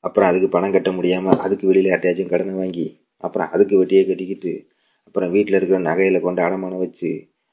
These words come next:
அப்புறம் அந்த பணத்தை எடுத்து இதுல கட்டி இப்படி சுத்தி சுத்தி கடனை, கடனை, கடனை வாங்கி வாங்கி வாங்கி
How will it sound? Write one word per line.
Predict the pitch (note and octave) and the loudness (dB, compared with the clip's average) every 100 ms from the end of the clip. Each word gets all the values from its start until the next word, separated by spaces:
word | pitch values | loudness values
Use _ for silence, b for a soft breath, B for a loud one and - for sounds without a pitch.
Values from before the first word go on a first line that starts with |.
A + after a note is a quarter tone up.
| _ | _
அப்புறம் | E2+ E2 D#2 | -8 -2 0
அந்த | F2+ G2+ | 2 2
பணத்தை | F#2+ F2+ | 2 2
எடுத்து | E2+ F2+ | 0 0
இதுல | F#2 F2+ | 0 2
கட்டி | F2+ F#2 | 0 0
இப்படி | F2 - G#2+ G2 | -4 -4 -2 -2
சுத்தி | - G#2+ - A2+ | 0 -6 -4 -6
சுத்தி | - G2+ G#2+ | -4 -4 -2
கடனை, | G#2 F#2 G2+ G2+ | 0 2 2 0
கடனை, | G2+ F#2+ F#2+ F#2 | 0 -2 -2 -4
கடனை | F2 F2 F2 | -4 -4 -6
வாங்கி | D#2 D#2+ F2 E2+ | -4 -2 0 0
வாங்கி | E2 E2 E2 | 0 0 -4
வாங்கி | - D#2 D#2 D#2+ | -6 -6 -6 -4